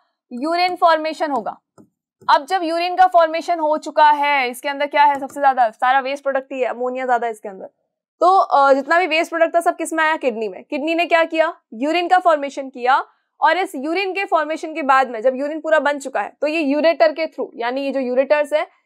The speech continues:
इनके through कहाँ आ जाएगा? ब्लैडर में आ जाएगा, यूरिनरी ब्लैडर में आएगा। किसके through आया? देखो यूरेटर के through।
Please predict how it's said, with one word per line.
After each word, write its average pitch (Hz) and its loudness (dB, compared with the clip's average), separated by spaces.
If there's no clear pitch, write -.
इनके 302 -2
through 330 -4
कहाँ 320 4
आ - 2
जाएगा? 302 2
ब्लैडर 269 2
में 247 -2
आ 190 -2
जाएगा, 180 -10
यूरिनरी 302 0
ब्लैडर 294 4
में 294 2
आएगा। 180 -2
किसके 269 -8
through 302 4
आया? 294 6
देखो 269 -2
यूरेटर 277 -2
के 302 -6
through। 320 -8